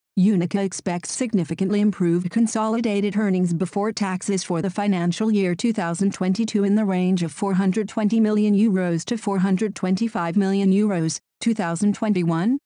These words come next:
three hundred eighty-two point three million euros. Analyst consensus approximately three hundred sixty-four million euros. Unica, weekly performance, one point four zero percent.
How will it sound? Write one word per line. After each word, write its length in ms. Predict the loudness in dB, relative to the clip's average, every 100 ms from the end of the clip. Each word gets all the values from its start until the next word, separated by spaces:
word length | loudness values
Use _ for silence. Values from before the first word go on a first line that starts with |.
| _
three 200 | -2 0
hundred 360 | 2 2 0 0
eighty-two 400 | 0 0 0 -2
point 300 | -2 -2 -2
three 260 | 0 0 2
million 340 | 2 2 2
euros. 520 | 4 2 0 0 -4 -6 _
Analyst 540 | -4 -2 0 0 -2 -2
consensus 600 | 0 0 0 0 0 -2
approximately 840 | -2 -2 -4 -2 -2 -2 -2 -4 -6 -10 _
three 200 | -2 0
hundred 360 | 2 2 0 -4
sixty-four 640 | -4 -6 -2 -2 0 0
million 340 | 2 2 2 2
euros. 640 | 2 2 0 -2 -4 -8 -14 -2
Unica, 500 | 2 2 0 -2 -4 -6 _
weekly 340 | 0 0 0 -2
performance, 800 | -2 -4 -2 0 0 -2 -6 -12 _ -2
one 260 | 2 2
point 300 | 2 0 -2
four 240 | -4 -4 -2
zero 420 | -2 -2 -2 -2
percent. 640 | -2 -4 -2 -2 -4 -8